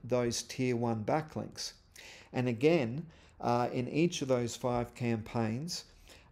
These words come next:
uh, we've got perfectly optimized pages. We're embedding your map, you, you know, your Google Business profile, your nap, and so on. So it's tier four,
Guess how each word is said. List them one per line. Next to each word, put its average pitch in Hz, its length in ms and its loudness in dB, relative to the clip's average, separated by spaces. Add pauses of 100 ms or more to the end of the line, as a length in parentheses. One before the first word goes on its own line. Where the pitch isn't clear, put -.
uh, 120 440 2
we've 131 260 2
got 120 200 0
perfectly 147 580 0
optimized 127 720 -2
pages. 120 640 -2 (480)
We're 123 300 4
embedding 120 500 0
your 127 220 0
map, 117 420 -2 (160)
you, 120 140 -4
you 120 100 -2
know, 117 120 2
your 120 260 -2
Google 123 300 -2
Business 120 380 -4
profile, 117 640 -2
your 113 140 -2
nap, 120 320 -2
and 117 100 -4
so 120 320 2
on. 110 160 -2
So 117 300 0
it's - 220 -6
tier 165 340 2
four, 131 480 4